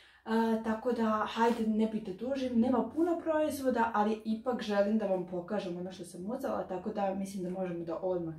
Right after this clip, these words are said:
krenemo. E, jedan proizvod koji je, da kažem, u našoj kući neophodan, e, to su filteri za vodu. I mi smo kupili, e, prvi put kada smo,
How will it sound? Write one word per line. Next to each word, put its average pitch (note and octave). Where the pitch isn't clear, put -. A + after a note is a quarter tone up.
krenemo. F#3
E, A3
jedan E4+
proizvod D4+
koji B3+
je, D#4+
da C4
kažem, C4
u A#3+
našoj C4+
kući C#4
neophodan, G3
e, F4
to E4
su -
filteri A#3+
za F3+
vodu. D#3+
I C4+
mi -
smo C#4+
kupili, C#4
e, C4+
prvi C#4+
put D#4+
kada G#3+
smo, G#3